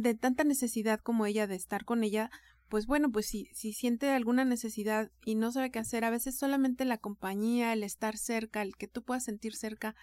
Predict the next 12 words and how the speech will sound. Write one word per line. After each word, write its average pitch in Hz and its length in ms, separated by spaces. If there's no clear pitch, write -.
a 202 100
esa 220 200
persona, 214 480
el 214 100
que 214 120
puedas 214 320
escucharlo, 220 840
eso 269 240
ya 262 260
es 262 140
muy 240 240
valioso, 208 520